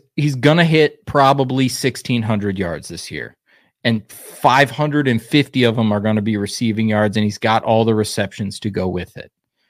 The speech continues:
That dude was a monster. He was an absolute steal,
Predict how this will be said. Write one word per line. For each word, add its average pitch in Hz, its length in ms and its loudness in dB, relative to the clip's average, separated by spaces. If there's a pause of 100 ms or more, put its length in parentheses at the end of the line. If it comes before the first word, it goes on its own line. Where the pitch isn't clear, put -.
(800)
That 107 200 0
dude 131 200 0
was 151 160 -4
a 160 60 0
monster. 107 580 0 (600)
He 120 140 0
was 110 140 0
an 98 80 -2
absolute 131 520 -2
steal, 113 520 0